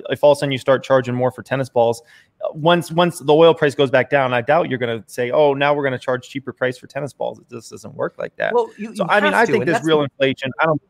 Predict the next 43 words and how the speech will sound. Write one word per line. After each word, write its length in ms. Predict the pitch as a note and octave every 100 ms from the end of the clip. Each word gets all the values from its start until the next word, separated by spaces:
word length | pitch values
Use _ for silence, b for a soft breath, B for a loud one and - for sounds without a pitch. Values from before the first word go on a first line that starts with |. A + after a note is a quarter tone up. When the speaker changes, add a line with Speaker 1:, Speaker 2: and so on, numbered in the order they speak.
| _ _ _ -
Speaker 1:
believe 260 | G2+ G#2+
it. 140 | G2+ - b b b b _ b -
Speaker 2:
Well, 100 | B3+
I, 160 | A3+ -
I 40 |
wanna 180 | G#3+ A#3+
touch 200 | - C4+
on 100 | G#3+
that. 180 | C#3+ - b b _ _
You 220 | G3 G3
have 280 | C4+ C#4 -
to 200 | C3+ - C3+
drop 260 | D#3 C#3+
the 60 | B2
prices 380 | D3 A#2+ A#2+ B2+
again, 200 | A#2+ A#2
because 240 | D3 F3+
here's 220 | B3+ B3
what 80 | F#3+
happens. 400 | G3+ G3 - - F#3
Oil 180 | A#3+
prices 380 | B3 G#3 G3 E3+
goes 200 | E3 C#3+
up. 200 | D#3 -
What 180 | D#3+ F#3+
becomes 320 | G3 F#3+ D3+
more 140 | D#3 D#3
profitable? 500 | D3+ D3 A2+ F2+ -
Fracking. 500 | - E3 D3+ C#3 F#2 _ _ _
So 380 | - E3+ D#3+ D#3+
we 80 |
start 400 | D#3 - D#3+ D#3 _
having 260 | - B2+ C#3+
more 140 | E3+
fracking 400 | E3+ A3 A#3 G3+
wells. 280 | B2 F2+ -
We 60 | A#2+
get 140 | C#3+
more 240 | C#3 D3 D3
oil 260 | C#3+ E3
and 100 | F3
gas 260 | F3 G3+ -
jobs. 360 | C#3+ F#2 -